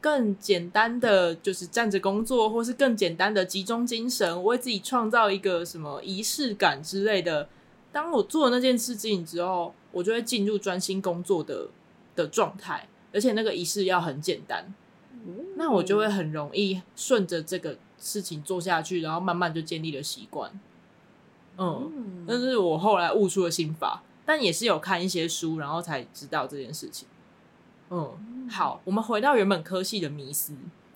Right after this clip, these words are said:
Speaker 1: 我很好奇，你念美术系的时候，你的主修是什么？
Speaker 2: 嗯，我其实是大三才选主修课，然后我是选绘画与复合媒体组。然后但是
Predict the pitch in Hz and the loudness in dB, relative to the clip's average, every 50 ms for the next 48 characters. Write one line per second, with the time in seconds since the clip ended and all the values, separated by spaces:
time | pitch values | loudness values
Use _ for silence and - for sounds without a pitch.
0 | - - - - 320 302 233 208 269 269 233 208 208 - 180 160 156 143 151 190 | -20 -10 -2 0 2 2 2 2 2 2 2 2 0 -4 -6 -8 -8 -8 -6 -6
1 | 185 175 - - - - - - _ - - 330 311 233 175 165 - 226 208 240 | -6 -6 -6 -12 -20 -20 -20 -20 _ -12 -8 -4 -2 0 0 0 -2 -2 0 4
2 | 220 190 180 196 190 190 180 160 156 147 143 135 123 98 - - _ _ _ - | 4 4 4 2 0 0 0 -2 -4 -4 -4 -4 -6 -8 -10 -16 _ _ _ -8
3 | - 175 165 123 147 - - - 165 160 175 170 180 160 - - - - - - | -4 -4 -4 -2 -2 -4 -2 0 0 -2 -2 -4 -6 -8 -10 -12 -16 -20 -20 -20
4 | - _ _ _ _ _ - - - - - - - - 220 220 214 196 202 214 | -20 _ _ _ _ _ -20 -20 -20 -20 -20 -20 -16 -12 -10 -8 -6 -6 -6 -6
5 | 214 214 - 330 359 381 370 349 359 381 349 294 - 349 311 247 214 220 - 226 | -6 -6 -4 -4 -4 -4 -4 -2 -2 0 0 2 4 6 8 8 8 6 2 0
6 | 214 233 233 185 190 202 202 180 180 185 180 - 202 - - 185 165 160 156 - | 0 0 2 0 0 0 -2 -4 -4 -6 -8 -8 -10 -10 -8 -10 -8 -10 -10 -8
7 | - 175 - - 180 190 247 269 185 190 240 269 254 - - 165 - - 113 - | -8 -8 -8 -6 -4 -2 -2 0 0 0 -2 -4 -4 -4 -4 -4 -4 -6 -10 -8
8 | - - 277 208 190 196 180 - 190 170 156 110 - - - - 240 208 208 190 | -2 0 2 2 2 0 0 0 0 0 -2 -6 -8 -12 -10 -6 -4 -2 -2 -2
9 | 165 160 156 160 160 156 151 147 - - 135 - - - - - _ _ _ _ | -4 -6 -6 -8 -10 -10 -12 -12 -14 -14 -16 -16 -16 -18 -20 -20 _ _ _ _
10 | - 254 262 311 - 359 359 349 339 339 330 311 285 262 | -2 0 2 2 4 2 0 0 0 -2 -2 -2 -4 -6